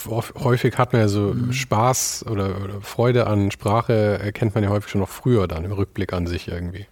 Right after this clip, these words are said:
Speaker 1: Also warst du schon in der
Speaker 2: Ähm.
Speaker 1: Schule irgendwie der, der, der, der die cleveren Sachen gesagt hat? Also jetzt vielleicht nicht die in La-, im Lateinunterricht, aber außerhalb.
Speaker 2: Also ich hatte, ich hatte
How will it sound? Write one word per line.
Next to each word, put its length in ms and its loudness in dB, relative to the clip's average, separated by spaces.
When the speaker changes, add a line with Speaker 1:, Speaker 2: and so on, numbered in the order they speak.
Speaker 1:
Also 160 2
warst 220 4
du 40 4
schon 180 6
in 60 6
der 100 6
Speaker 2:
Ähm. 40 0
Speaker 1:
Schule 240 4
irgendwie 220 4
der, 300 0
der, 200 0
der, 180 -4
der 100 -4
die 120 -2
cleveren 360 0
Sachen 240 0
gesagt 340 -2
hat? 240 -4
Also 120 -4
jetzt 120 -6
vielleicht 260 4
nicht 220 2
die 320 4
in 80 4
La-, 140 8
im 140 4
Lateinunterricht, 840 2
aber 180 -2
außerhalb. 500 -2
Speaker 2:
Also 140 2
ich 160 0
hatte, 400 4
ich 120 -4
hatte 240 2